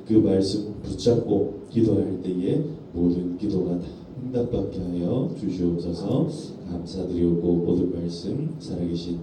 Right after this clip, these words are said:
예수님의 이름으로 기도하옵나이다. 아멘. 아멘.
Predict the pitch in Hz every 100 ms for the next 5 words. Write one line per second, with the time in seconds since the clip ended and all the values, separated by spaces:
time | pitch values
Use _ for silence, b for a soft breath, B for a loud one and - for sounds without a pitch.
0 | - 98 120 120 120 127 101 92 90 87
1 | 87 - - - 80 80 80 80 80 82
2 | 80 78 78 78 76 - - - - 78
3 | - 80 - 78 78